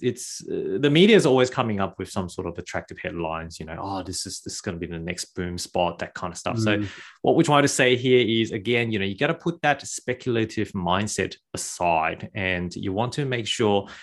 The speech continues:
Speaker 1: when, as part of your due diligence, you look at what has, how has the suburb performed in the past,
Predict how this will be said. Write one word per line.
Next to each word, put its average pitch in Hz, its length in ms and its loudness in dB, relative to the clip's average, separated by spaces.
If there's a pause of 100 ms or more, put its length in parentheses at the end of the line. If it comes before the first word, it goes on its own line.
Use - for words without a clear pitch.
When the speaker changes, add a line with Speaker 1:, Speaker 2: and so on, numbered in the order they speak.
(140)
Speaker 1:
when, 107 300 -2
as 110 120 -2
part 127 260 2
of 107 60 -2
your 104 120 4
due 95 200 -2
diligence, 95 560 -4
you 95 140 0
look 120 260 -2
at 90 180 -2 (480)
what 107 240 -2
has, - 300 -4
how 127 180 4
has 127 180 -2
the 117 80 -4
suburb 92 380 -4
performed 90 680 -4
in 98 140 -12
the 90 80 -8
past, - 520 -4